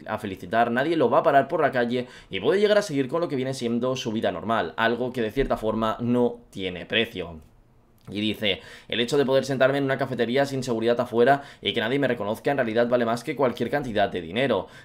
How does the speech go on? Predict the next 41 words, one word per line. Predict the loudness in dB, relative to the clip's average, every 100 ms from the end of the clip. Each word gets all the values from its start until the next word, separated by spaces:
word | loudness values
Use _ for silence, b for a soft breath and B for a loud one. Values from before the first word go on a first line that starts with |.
| -2
Y | -2
es |
que | 0
cabe | 2 4
destacar | 2 2 0
que | 0
Kusama | -6 -2 0 0
hizo | 0 -2
recientemente | -2 -2 -4 -2 -2 -2 -2
una | 0
aparición | 0 0 -2 -2
pública | -4 -2 -2
en |
Japón | -4 -4 0 0
durante | 2 0
una | 0 -2
conferencia | -2 -2 -2 0
en | 0
la | 0
web | -2 -4
tres, | -2 0 0 B B
aunque | -6 -2 2
llevaba | 2
mascarilla | 2 -2 0 2 2
en | 0 0
un | -2
intercambio | 0 0 0 0
de | -2
cumplidos | -2 -2 0 -2
con | -2 -2
miembros | 0 0 0
de |
la | 0
comunidad | 0 2 2 0
e | -4
incluso | -6 -6 -6 -6
se | -2
llegó | 0 0
a |
tomar | 0 2 0 0
fotografías. | 2 2 2 -4 -4 -2 4 4 4